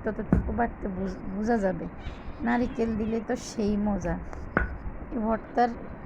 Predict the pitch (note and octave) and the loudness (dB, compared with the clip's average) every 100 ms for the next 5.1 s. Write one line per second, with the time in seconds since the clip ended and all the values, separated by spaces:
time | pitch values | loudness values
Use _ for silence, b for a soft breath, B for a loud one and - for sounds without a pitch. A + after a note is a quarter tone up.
0 | - - G#3 G3+ - - - G#3+ G#3 - | -8 0 0 0 -2 -6 -4 -2 0 0
1 | - A3 G#3+ G3 - G#3+ G#3 F#3+ G3+ F#3 | 0 2 2 0 0 2 2 2 0 -2
2 | F#3+ F#3 A3+ A3 A3+ G#3+ B B B - | -2 0 0 2 2 0 B B B -6
3 | - G3+ B3 A3+ G#3+ G3 G3 - G#3+ A#3 | -4 0 4 4 4 2 0 0 2 2
4 | D4+ - - - A3+ G3 G3 G3+ - G#3+ | 0 -6 -8 -2 2 2 2 0 -2 0
5 | G#3+ | 0